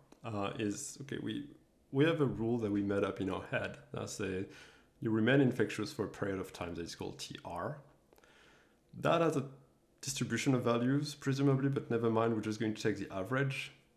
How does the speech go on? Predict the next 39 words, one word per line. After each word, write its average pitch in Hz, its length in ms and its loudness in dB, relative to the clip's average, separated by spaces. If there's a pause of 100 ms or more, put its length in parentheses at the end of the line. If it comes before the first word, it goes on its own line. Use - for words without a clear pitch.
(380)
That - 360 0
ends 110 220 2
up 101 140 2
being 104 180 2
a 104 60 0
duration. 104 560 -4 (1000)
Um, 107 420 2 (720)
duration 156 400 8
is 127 140 6
not 143 180 8
something 139 360 4
that 120 100 0
we 113 80 0
want 107 220 4
to - 80 -8
work 104 340 -2
with. 151 220 4
We'd 110 200 -4
like 101 240 -2
to 107 160 -4
have 92 160 -2
a 92 60 -4
rate, 123 420 0
and 92 120 -4
so - 160 -6
we 95 240 -4
invert 104 540 -2
the 117 80 -4
duration 104 580 0
that 90 220 -6
gives 95 200 -8
us 85 240 -6
a - 40 -4
rate, 113 480 -4 (440)
and 95 160 -2
then 92 200 -4
we, 92 60 -4
re-, 92 340 -4
we 92 280 -4